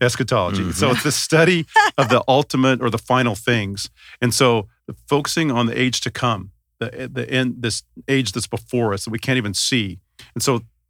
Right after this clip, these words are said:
Speaker 1: following Jesus is not just focusing on the now. Actually, that leads to losing your life, but focusing on the now plus what this means for eternity. And so it's this idea that Jesus is setting up. You can focus on the temporary things, which is this life,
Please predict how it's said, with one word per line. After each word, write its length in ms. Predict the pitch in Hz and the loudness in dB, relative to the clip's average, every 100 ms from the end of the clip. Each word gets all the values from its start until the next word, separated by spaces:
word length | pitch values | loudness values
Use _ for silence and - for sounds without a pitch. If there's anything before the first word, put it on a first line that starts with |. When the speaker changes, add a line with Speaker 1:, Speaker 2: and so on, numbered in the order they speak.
| _ - | _ 0
Speaker 1:
following 300 | 151 170 131 | 2 4 2
Jesus 400 | 135 143 113 98 | 2 0 -2 -2
is 80 | |
not 180 | 120 135 | -2 -2
just 120 | 110 - | -2 -2
focusing 280 | 120 113 | -2 -2
on 60 | 104 | -2
the 80 | 95 | -2
now. 540 | 98 123 160 101 113 - | 0 2 2 0 -2 0
Actually, 260 | 127 - 104 | 0 0 0
that 220 | 123 117 | 0 0
leads 240 | 117 104 | -4 -4
to 80 | - | -6
losing 300 | 101 131 123 | -2 -2 0
your 80 | 101 | -2
life, 200 | 98 92 92 | -2 -4 -6
but 100 | 95 | -6
focusing 400 | 113 - 113 104 | -6 -4 -4 -2
on 280 | 110 104 - _ _ - | -2 -4 -10 _ _ -2
the 60 | |
now 180 | 110 110 | 2 2
plus 360 | 104 120 117 - _ - | 2 -2 -2 -6 _ -4
what 140 | 113 | -2
this 140 | 110 | -2
means 200 | 110 101 | -2 -4
for 120 | - 98 | -6 -8
eternity. 600 | 87 123 110 95 95 - _ - | -4 -2 -2 -2 -8 -14 _ -10
And 100 | 110 | -4
so 300 | - 107 101 _ _ _ _ _ _ _ 131 | 0 0 -2 _ _ _ _ _ _ _ -4
it's 140 | 120 | -2
this 160 | 131 - | -2 2
idea 260 | 120 131 127 | 2 2 2
that 80 | 107 | 0
Jesus 260 | 113 110 | -2 -2
is 40 | 98 | 0
setting 220 | 113 107 | 0 2
up. 140 | 110 - | -2 -2
You 160 | 139 175 | -4 -2
can 120 | 185 | 0
focus 320 | 196 175 170 | 0 0 0
on 40 | |
the 80 | 131 | 0
temporary 460 | - 180 233 151 110 | 0 0 2 0 0
things, 340 | - 101 113 | 0 -2 -2
which 160 | 110 - | -4 -6
is 100 | 90 | -4
this 260 | 113 - | -4 -2
life, 420 | 110 101 123 - | 2 2 0 -6